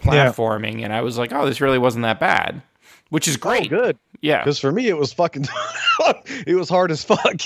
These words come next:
Speaker 1: <laughs>
Speaker 2: Yeah.
Speaker 1: And then I got to a fight that also was hard as fuck. Like, I, I, but the thing was,
Speaker 2: Well,
Speaker 1: I
Speaker 2: I
Speaker 1: never
Speaker 2: play on
Speaker 1: died.
Speaker 2: easy, so that's the thing.
Speaker 1: Oh,
Speaker 2: So, yeah,
Speaker 1: okay.
Speaker 2: like, I
Speaker 1: So
Speaker 2: mean,
Speaker 1: I
Speaker 2: that,
Speaker 1: was,
Speaker 2: I would not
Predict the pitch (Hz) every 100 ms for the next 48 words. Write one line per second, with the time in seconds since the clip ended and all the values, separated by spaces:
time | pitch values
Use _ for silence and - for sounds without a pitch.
0 | - 240 127 120 92 - - - - _
1 | _ - 147 185 190 156 170 151 160 139
2 | - 202 190 120 143 143 123 175 - 143
3 | 123 120 127 117 113 120 123 139 147 156
4 | 143 170 139 160 139 156 151 135 160 170
5 | 156 151 160 139 139 127 104 131 104 95
6 | 98 - - 110 107 107 - 92 104 90
7 | 113 113 104 104 95 98 95 92 98 120
8 | 92 92 131 147 165 - - 123 110 101